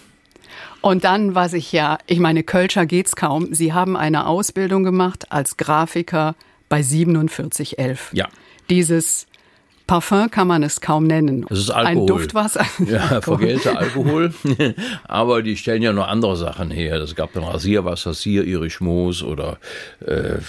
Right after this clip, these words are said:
Speaker 2: Kanada Zeder und verschiedene Sachen. Janine D hieß ein Parfum oder Tosca. Und ich hab dann da die Grafik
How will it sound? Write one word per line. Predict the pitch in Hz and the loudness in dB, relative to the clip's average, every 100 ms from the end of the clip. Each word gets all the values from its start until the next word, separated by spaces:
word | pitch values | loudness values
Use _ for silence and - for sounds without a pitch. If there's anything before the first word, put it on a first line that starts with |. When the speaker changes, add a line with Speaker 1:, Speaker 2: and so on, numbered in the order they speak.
| - - | -14 -8
Speaker 2:
Kanada | 113 95 85 - 78 | -4 -2 0 -2 -4
Zeder | - 98 95 87 85 | -2 0 2 0 -2
und | 80 | -4
verschiedene | - 90 - 90 85 78 | -8 -8 -4 -2 -2 -2
Sachen. | 90 85 | -4 -6
Janine | 82 85 98 101 | -2 0 2 2
D | 80 90 101 101 | 0 0 2 2
hieß | 87 82 - | 0 -4 -4
ein | 87 78 | -6 -4
Parfum | 82 - 85 82 80 | -8 -4 -2 0 -2
oder | 73 76 | -4 -2
Tosca. | - 123 - 107 87 - - - - - - | 0 -2 -2 -4 -4 -6 -16 -18 -18 -20 -6
Und | 92 92 | -2 -2
ich | 98 87 | -4 -6
hab | 98 | -6
dann | - 82 | -2 -2
da | 82 | 0
die | 87 | -2
Grafik | 87 78 80 87 | -2 -2 -2 -6